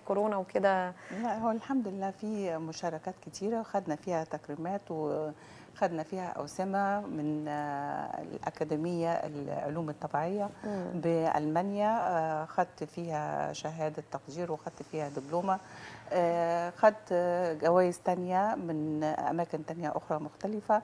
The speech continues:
Speaker 1: مم.
Speaker 2: آه، وفي مقتنيات في، آه، بلدان على مستوى العالم. فدي حاجات يعني بنمارس فيها في الفترة اللي كان فيها الجائحة،
Speaker 1: مم.
Speaker 2: بنشتغل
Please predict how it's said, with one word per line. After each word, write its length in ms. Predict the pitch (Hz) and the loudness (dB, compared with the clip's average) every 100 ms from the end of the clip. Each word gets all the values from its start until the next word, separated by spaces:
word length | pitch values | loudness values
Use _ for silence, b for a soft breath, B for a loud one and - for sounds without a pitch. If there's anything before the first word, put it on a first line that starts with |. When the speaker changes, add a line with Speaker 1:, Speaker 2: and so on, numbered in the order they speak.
| 226 | 0
Speaker 1:
مم. 240 | 208 190 175 | -4 -2 0
Speaker 2:
آه، 240 | 180 175 | 2 2
وفي 320 | 175 - 269 | 2 4 6
مقتنيات 720 | 226 190 - 185 175 170 156 | 6 2 2 2 4 2 0
في، 440 | - - 160 160 156 | -2 -4 -2 -2 0
آه، 500 | 156 160 151 147 151 151 | 2 2 2 0 -2 -2
بلدان 640 | 160 151 175 165 160 147 | -2 2 2 4 2 0
على 220 | 147 143 | 0 0
مستوى 340 | 147 - 180 175 | -2 2 4 6
العالم. 420 | 170 196 208 240 B B B B - | 6 6 4 2 B B B B 2
فدي 800 | 220 208 202 202 185 180 202 254 | 8 10 10 8 6 2 2 2
حاجات 400 | 226 185 202 - | 4 4 4 4
يعني 360 | 180 185 185 180 | -2 0 0 0
بنمارس 640 | 160 170 175 202 202 - | 0 0 4 6 4 -2
فيها 280 | - 202 190 | 0 4 6
في 80 | 185 | 4
الفترة 340 | 160 202 202 | 0 0 0
اللي 120 | 196 | -2
كان 160 | 180 160 | -4 -4
فيها 380 | 156 202 185 - | -2 2 2 2
الجائحة، 580 | 156 151 - 202 226 269 - | 2 4 6 6 4 0 -4
Speaker 1:
مم. 240 | 214 190 180 | -4 -2 0
Speaker 2:
بنشتغل 540 | 185 - 208 196 208 | -2 2 6 6 6